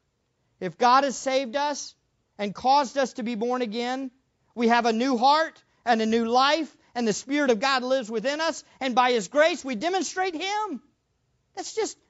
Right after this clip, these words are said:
obvious. We don't have to argue about that, do we? It's clear. So when somebody cries out, "Hypocrisy! Hypocrisy!" the answer is very simple.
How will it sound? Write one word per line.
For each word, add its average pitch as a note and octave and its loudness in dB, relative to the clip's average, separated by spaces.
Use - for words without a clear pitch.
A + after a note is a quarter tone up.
obvious. F4+ 0
We D4 -4
don't E4+ -2
have C#4 -2
to G3 -4
argue C#4 0
about G3+ -2
that, A3 -4
do D#4 -6
we? F#4 -4
It's F4 -14
clear. G#4 -6
So D#4+ 0
when D#4+ -2
somebody E4+ 0
cries E4 0
out, D#4 2
"Hypocrisy! E4 0
Hypocrisy!" E4+ 2
the D4 0
answer F4 -2
is C#4 -2
very F#4 0
simple. F#4 0